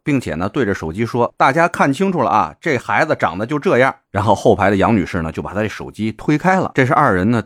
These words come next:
第一次的肢体接触。那针对这个细节啊，我个人认为这发生冲突呢是成年人的事儿，虽然是因为这孩子引起的吧，但咱们成年人对于未成年人的保护意识，这点儿还是多少应该有点儿的吧。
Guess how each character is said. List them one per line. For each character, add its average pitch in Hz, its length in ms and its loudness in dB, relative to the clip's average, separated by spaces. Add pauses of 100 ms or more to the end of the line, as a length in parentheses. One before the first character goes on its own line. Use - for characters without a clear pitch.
第 135 160 2
一 208 220 -2
次 131 260 -4
的 78 140 -6
肢 151 180 -4
体 82 140 -6
接 110 180 -2
触。 - 220 -10
那 131 80 0
针 202 180 0
对 196 120 4
这 202 140 2
个 110 80 0
细 95 220 -8
节 78 120 -6
啊， 82 180 -2
我 67 200 -10
个 175 260 -2
人 71 120 -6
认 80 200 -6
为 67 200 -14
这 85 80 -14
发 143 240 -2
生 180 180 -2
冲 208 260 -2
突 98 180 -2
呢 - 100 -10
是 - 160 -14
成 - 280 -6
年 135 160 0
人 120 120 0
的 147 80 0
事 - 140 -6
儿， - 80 -8 (120)
虽 208 300 -6
然 101 240 -2
是 78 280 -8
因 151 180 -4
为 156 100 -2
这 113 120 -4
孩 78 280 -10
子 123 140 -6
引 95 220 -4
起 - 340 -12
的 - 60 -16
吧， - 180 -10 (520)
但 110 160 2
咱 78 180 -8
们 135 120 -2
成 107 240 -6
年 131 120 0
人 85 200 -6
对 101 160 -4
于 82 160 -4
未 151 180 -2
成 110 220 -8
年 98 160 -4
人 113 120 -4
的 131 120 -4
保 - 200 -12
护 143 220 -6
意 214 220 -4
识， - 280 -14
这 180 160 -6
点 - 160 -10
儿 - 80 -14
还 - 220 -12
是 - 240 -10
多 175 160 -2
少 - 160 -12
应 95 140 -6
该 123 100 -8
有 82 260 -10
点 139 140 -6
儿 - 100 -20
的 - 80 -20
吧。 - 180 -16